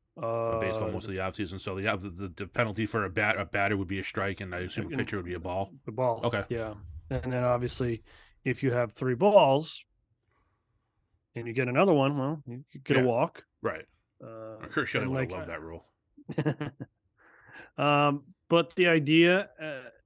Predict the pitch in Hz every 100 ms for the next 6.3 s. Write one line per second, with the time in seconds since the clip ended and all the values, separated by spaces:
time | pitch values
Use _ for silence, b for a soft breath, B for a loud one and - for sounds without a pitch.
0 | _ 143 151 - 131 135 127 151 139 135
1 | 165 160 165 - 175 143 139 - - -
2 | - - 127 123 127 131 131 131 135 131
3 | - 123 120 117 - - 123 117 110 -
4 | - _ _ _ _ _ _ _ _ _
5 | - 123 - 151 - 135 160 143 135 127
6 | 139 139 101